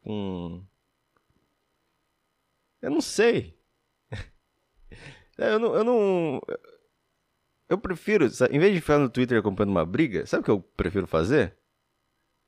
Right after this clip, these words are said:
Eu pre-, tem um cafezinho aqui do lado. Eu prefiro ir ali naquele café do lado de casa aqui. E, ah, cara, me vê um café, um suco de laranja aí.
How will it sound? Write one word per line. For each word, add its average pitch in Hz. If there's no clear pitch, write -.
Eu 120
pre-, 139
tem 170
um 170
cafezinho 117
aqui 92
do 87
lado. 98
Eu 120
prefiro 147
ir 165
ali -
naquele 165
café 127
do 113
lado 107
de 101
casa 120
aqui. 127
E, 143
ah, 247
cara, 151
me 120
vê 120
um 170
café, 139
um 131
suco -
de 107
laranja 101
aí. 113